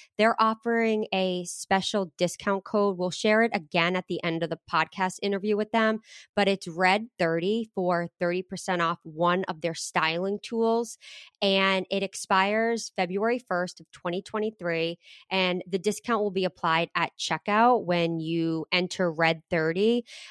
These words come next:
on their website, U smooth dot com. And I think it's just an awesome discount that they wanted to share with subscribers, but thought, "Let's just share it with podcast, um,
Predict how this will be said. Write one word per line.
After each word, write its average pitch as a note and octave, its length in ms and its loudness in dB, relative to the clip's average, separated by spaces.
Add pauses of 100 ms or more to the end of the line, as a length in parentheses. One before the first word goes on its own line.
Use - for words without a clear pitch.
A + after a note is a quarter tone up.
(140)
on F3+ 380 4
their E3+ 180 4
website, E3 400 0
U E3+ 160 -4
smooth F3 320 -4
dot D#3 240 0
com. F3 460 2 (320)
And F3+ 580 2
I F#3+ 140 2
think G#3+ 240 0
it's - 100 -4
just F#3 220 -4
an E3 160 -2
awesome F3+ 680 2 (140)
discount A3 760 2
that F3+ 180 0
they F3 300 4
wanted G#3 400 4
to A#3 80 -2
share G#3 240 2
with F#3+ 100 -2
subscribers, F#3 640 0
but - 240 -2
thought, F3+ 240 8 (300)
"Let's F#3+ 180 2
just - 180 2
share F3+ 280 6
it E3+ 100 0
with E3+ 240 2
podcast, E3+ 760 2
um, D#3+ 440 0